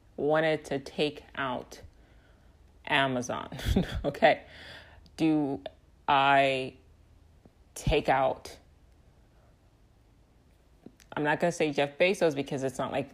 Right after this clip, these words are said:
we took out their leader, right? Their president of Iran, or the Ayatollah. So let's just draw comparisons. Let's say we take out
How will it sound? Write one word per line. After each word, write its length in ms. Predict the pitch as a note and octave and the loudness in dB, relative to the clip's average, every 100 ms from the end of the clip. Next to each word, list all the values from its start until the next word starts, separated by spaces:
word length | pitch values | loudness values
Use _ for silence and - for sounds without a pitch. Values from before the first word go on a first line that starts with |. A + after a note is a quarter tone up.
| - - | -12 -6
we 160 | C#3 | -4
took 300 | B2 - C#3 | -4 -4 -2
out 220 | C3+ C3 | -2 -2
their 180 | - C3 | -2 -2
leader, 500 | B2 E3+ C#3+ A#2 - - | 0 0 0 -2 -8 -12
right? 280 | - B2+ C3 | -6 -4 -4
Their 100 | C3 | -6
president 580 | B2+ C#3 C3+ B2 - - - - - | -2 0 0 -2 -8 -12 -20 -20 -6
of 200 | C3 C3 | -2 -2
Iran, 680 | A#2 B2+ C#3 A2 - - B2+ - - F#3+ | -2 0 -2 -4 -10 -12 -14 -16 -20 -18
or 400 | - - - - | -18 -18 -16 -12
the 120 | - | -8
Ayatollah. 680 | C3+ A#2 B2 B2+ D3 C3 - - - - - - - - - - - - - - - - - - - | -4 -2 -2 -2 -4 -4 -6 -16 -20 -20 -20 -20 -20 -20 -20 -20 -20 -20 -20 -20 -20 -20 -20 -20 -18
So 160 | - C3+ | -6 2
let's 240 | C#3 C3 | 2 2
just 260 | - C#3 - | -4 -6 -2
draw 220 | C#3+ B2+ | 2 2
comparisons. 560 | B2 C#3 D3+ C3 C#3+ B2+ | 0 -4 -2 -4 -4 -4
Let's 120 | D3+ | -2
say 140 | E3 | 0
we 120 | D3 D3+ | 0 -2
take 300 | - D3 C#3+ | -2 -2 0
out 260 | C3 - | 0 -2